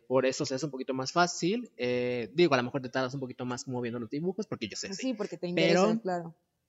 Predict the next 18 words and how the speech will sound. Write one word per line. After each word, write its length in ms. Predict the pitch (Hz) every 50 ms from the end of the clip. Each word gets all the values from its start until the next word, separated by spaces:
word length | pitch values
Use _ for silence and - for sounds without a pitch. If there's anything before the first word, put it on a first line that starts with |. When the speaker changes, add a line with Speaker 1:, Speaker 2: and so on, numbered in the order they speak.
| _ _ _ _ _ _ _ -
Speaker 2:
Y 100 | 233 269
Speaker 1:
de 60 | 233 269
Speaker 2:
pues 80 | 277 240
Speaker 1:
lectura 260 | - 262 160 160 156
Speaker 2:
también 40 | 147
Speaker 1:
rápida. 460 | 139 120 - 123 110 101 107 113 - _ _ _
Speaker 2:
en 160 | - 240 247
este 180 | 247 254 - 262
tipo 260 | 240 262 - - 254 254
de, 600 | 233 202 196 180 175 175 175 170 170 175 165 156 - _
de 680 | 185 175 185 185 175 175 175 175 170 170 180 180 - - _ _ _ _ _
literatura, 600 | 190 196 190 - 202 190 175 - 196 202 214 240
digamos, 480 | 240 202 196 196 196 202 220 220 - - _
también 280 | - 208 190 196 196 196
se 100 | 196 247
reconoce 440 | 214 220 - 196 196 196 190 214 220
mucho 440 | 214 214 220 220 - 262 240 240 233 -
el, 420 | 226 202 196 185 175 175 175 165